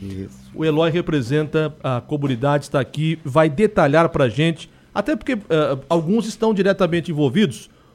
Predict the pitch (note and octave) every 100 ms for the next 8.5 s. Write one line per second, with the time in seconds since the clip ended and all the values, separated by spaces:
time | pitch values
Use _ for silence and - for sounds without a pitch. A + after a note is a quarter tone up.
0 | _ - A#3 B3 - C3+ - F#3+ F#3 C#3+
1 | A#2+ G2 - B2 A#2 A#2+ D#3 E3 C3 -
2 | G#2 A2 G2+ G2+ F#2+ - A#2 A2 A#2 G#2
3 | C#3 F#3 E3+ A#2+ F#2+ - _ _ _ _
4 | _ - A2+ A2+ A2+ - F#3+ G3 A#3 F3+
5 | D3 F#3+ C3+ B3 A#3+ G#3 F#3+ G3+ G#3+ -
6 | A3 G3+ G#3 A3 - D#3 G2+ - C3 D3+
7 | E3+ D3 D3+ D#3+ C3+ D#3+ D3 D#3+ C3+ D3
8 | C#3+ D#3 A#2+ F2+